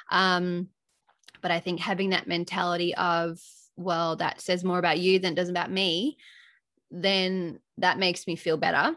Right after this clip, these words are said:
because I'm not like that. Um, but also, um, the more you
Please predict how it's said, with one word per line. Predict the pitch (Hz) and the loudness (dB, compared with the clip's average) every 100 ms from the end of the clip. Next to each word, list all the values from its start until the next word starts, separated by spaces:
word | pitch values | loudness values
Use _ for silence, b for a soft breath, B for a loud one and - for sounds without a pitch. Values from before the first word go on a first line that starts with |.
| _ _ _ _ | _ _ _ _
because | 185 - 185 160 160 | -10 -6 -4 -4 -4
I'm | - 160 | -4 -4
not | 160 - | -4 -6
like | - 190 - | -6 -6 -6
that. | - - - - B B B B B | -6 -6 -12 -20 B B B B B
Um, | 196 185 180 | 0 0 0
but | 180 - | -2 0
also, | 214 294 - 190 165 156 170 - _ _ _ - | 2 2 2 2 4 2 0 -6 _ _ _ -4
um, | 175 170 170 175 156 _ _ | -2 -2 -2 -4 -8 _ _
the | - | 0
more | 208 208 214 214 | 2 4 4 4
you | 202 196 196 190 185 185 | 2 0 2 2 2 0